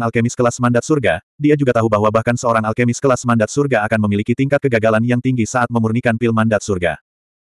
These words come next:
Selain itu, tingkat kegagalan pil mandat surga kelas khusus bahkan lebih mengerikan. Sekarang, Zuawan mengeluarkan sebotol pil amanat surgawi kelas atas untuknya.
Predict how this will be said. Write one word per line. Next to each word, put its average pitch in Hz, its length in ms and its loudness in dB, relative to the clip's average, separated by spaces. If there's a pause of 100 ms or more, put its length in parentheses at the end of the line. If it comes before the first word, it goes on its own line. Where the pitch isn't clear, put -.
(180)
Selain 143 320 2
itu, 131 260 0 (220)
tingkat 156 320 2
kegagalan 123 320 2
pil 123 160 0
mandat 113 240 2
surga 127 320 0
kelas 117 180 0
khusus - 300 -4
bahkan 127 320 0
lebih 120 240 0
mengerikan. 90 400 -2 (1200)
Sekarang, 147 560 0 (160)
Zuawan 143 340 2
mengeluarkan 131 460 2
sebotol 120 320 0
pil 120 160 -2
amanat 117 320 0
surgawi 131 400 0
kelas 127 240 0
atas 127 240 -2
untuknya. 87 400 -4